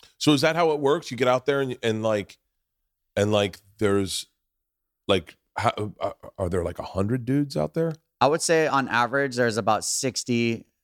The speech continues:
Speaker 2: plus, sixty on a, on a crowded day, eighty
Speaker 1: Okay.
Speaker 2: guys out.
Speaker 1: Sixty guys. Let's say there's
Speaker 2: Yeah.
Speaker 1: sixty guys.
Speaker 2: Yeah.
Speaker 1: How many guys are, how many guys d-,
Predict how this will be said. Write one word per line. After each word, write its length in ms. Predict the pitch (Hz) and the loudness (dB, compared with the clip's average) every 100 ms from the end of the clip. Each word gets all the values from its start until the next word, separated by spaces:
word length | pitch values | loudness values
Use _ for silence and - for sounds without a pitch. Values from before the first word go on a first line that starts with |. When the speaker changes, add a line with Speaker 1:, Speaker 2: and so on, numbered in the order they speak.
| _ | _
Speaker 2:
plus, 360 | - 120 113 113 | 0 2 2 0
sixty 640 | - 139 - 131 127 127 | -4 -4 -4 -2 0 0
on 140 | 120 117 | 0 0
a, 40 | |
on 140 | 113 117 | 0 -2
a 100 | 113 | -2
crowded 320 | - 120 117 | 0 0 0
day, 160 | 110 110 | 0 0
eighty 80 | 104 | 0
Speaker 1:
Okay. 180 | 107 110 | 0 0
Speaker 2:
guys 220 | 95 92 | 0 -2
out. 240 | 90 80 - | -2 -4 -8
Speaker 1:
Sixty 340 | - 143 131 131 | -4 -2 0 0
guys. 220 | 107 87 | 0 0
Let's 120 | 120 - | -2 0
say 80 | |
there's 120 | 139 92 | 0 2
Speaker 2:
Yeah. 40 | |
Speaker 1:
sixty 260 | 120 - 110 | -2 -2 0
guys. 220 | 95 87 | 0 2
Speaker 2:
Yeah. 120 | 98 - _ - | -2 -2 _ -2
Speaker 1:
How 100 | 123 | 0
many 160 | 151 | 0
guys 540 | 120 117 113 107 98 - _ _ 98 | 0 0 0 -2 -6 -14 _ _ 2
are, 460 | 95 92 87 85 _ _ _ | 4 4 0 -2 _ _ _
how 120 | - 127 | 0 0
many 120 | 131 | 2
guys 380 | 117 107 98 - _ _ | 0 0 -2 -10 _ _
d-, 180 | - 104 | -4 -4